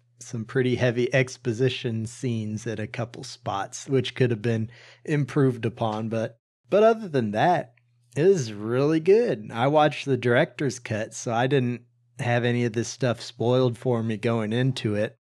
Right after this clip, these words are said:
So the tension was high for me the entire time, trying to know what the heck was going on and everything throughout this film. The aesthetic's awesome. There's a lot of shots in this I talked about earlier, which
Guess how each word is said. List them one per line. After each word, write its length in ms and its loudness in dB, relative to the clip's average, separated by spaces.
So 220 0
the 120 0
tension 500 2
was 220 0
high 280 4
for 200 -8
me 240 0
the 120 -2
entire 440 0
time, 460 -2
trying 400 -6
to 240 -6
know 240 0
what 280 0
the 160 -4
heck 280 -2
was 180 -8
going 440 2
on 500 -2
and 160 -2
everything 600 -2
throughout 520 -4
this 260 -8
film. 520 -10
The 120 2
aesthetic's 680 0
awesome. 920 -2
There's 220 0
a 60 0
lot 260 4
of 80 0
shots 500 -4
in 140 -6
this 260 -8
I 100 -6
talked 420 -2
about 380 -4
earlier, 480 0
which 360 -8